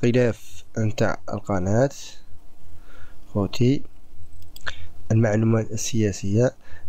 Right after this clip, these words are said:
هنا تقدر تبدل اسم القناة، سبيل المثال تكتب هنا الأخبار، سبيل المثال نديرو الأخبار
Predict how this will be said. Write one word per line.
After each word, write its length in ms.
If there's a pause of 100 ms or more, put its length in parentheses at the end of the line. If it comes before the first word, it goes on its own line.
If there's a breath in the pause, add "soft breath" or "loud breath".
هنا 80
تقدر 300
تبدل 520
اسم 220
القناة، 560 (1800 loud breath)
سبيل 360
المثال 600
تكتب 260
هنا 300
الأخبار، 680 (2500 loud breath)
سبيل 340
المثال 600 (1500 soft breath)
نديرو 380 (1300)
الأخبار 840